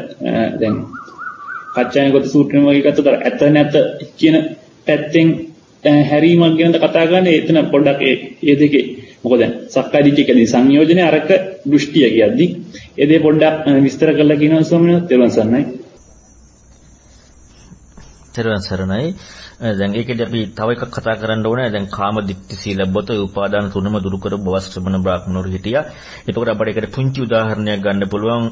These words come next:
Speaker 2: අ, එකක් තමයි පුරුෂ ගති පඨම කෝසල සූත්‍රය තුළදී, අ, අනාත්ම බව, අ, කියන්නේ මොකක්ද දෘෂ්ටියකටවත් නොයන ගතියක්. මම නෙවෙයි, මට අයිති නෑ කියන, අ, උපාදාන, ඒ කියන්නේ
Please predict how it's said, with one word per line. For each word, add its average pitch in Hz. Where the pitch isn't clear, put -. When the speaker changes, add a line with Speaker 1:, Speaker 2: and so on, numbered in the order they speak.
Speaker 2:
අ, 101
එකක් 95
තමයි 113
පුරුෂ 110
ගති 107
පඨම 104
කෝසල 107
සූත්‍රය 98
තුළදී, 110
අ, 104
අනාත්ම 120
බව, 120
අ, 95
කියන්නේ 107
මොකක්ද 101
දෘෂ්ටියකටවත් 110
නොයන 107
ගතියක්. 107
මම 98
නෙවෙයි, 107
මට 101
අයිති 104
නෑ 101
කියන, 107
අ, 139
උපාදාන, 120
ඒ 107
කියන්නේ 104